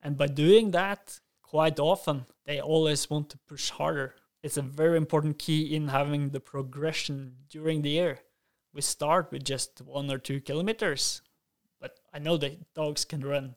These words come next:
two or three times as much. But by doing this many, many times, maybe five times a week, they will just push harder and harder because they know that this training is going to be short. I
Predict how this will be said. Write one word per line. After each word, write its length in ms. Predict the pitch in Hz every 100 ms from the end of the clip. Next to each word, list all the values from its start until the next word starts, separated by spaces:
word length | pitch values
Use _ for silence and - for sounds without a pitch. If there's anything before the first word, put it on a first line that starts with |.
| _
two 200 | - 143
or 60 | 143
three 300 | 139 147 143
times 340 | 143 147 143
as 140 | 139 -
much. 360 | 165 139 - - _ _ _ _ _ _ _ -
But 200 | 139 -
by 100 | 151
doing 380 | 151 185 214 196
this 480 | 196 208 - -
many, 240 | 165 160 175
many 240 | 170 170
times, 580 | 160 165 175 196 - -
maybe 220 | 165 135
five 320 | 131 135 151
times 320 | 147 143 143 -
a 60 |
week, 340 | 139 185 - - _ _
they 140 | 143
will 140 | 147 151
just 440 | - 156 - -
push 220 | 160 147
harder 340 | - 160 156 151
and 120 | 143
harder 360 | 165 175 143 139
because 300 | 123 - 135
they 100 | 135
know 320 | 143 147 156
that 180 | 143 69 - _
this 200 | 156 147
training 400 | - 151 165 165
is 80 | 143
going 220 | 151 151
to 80 | 147
be 120 | 135
short. 440 | - 156 202 - _ _ _
I 880 | 135 131 - 139 143 143 147 151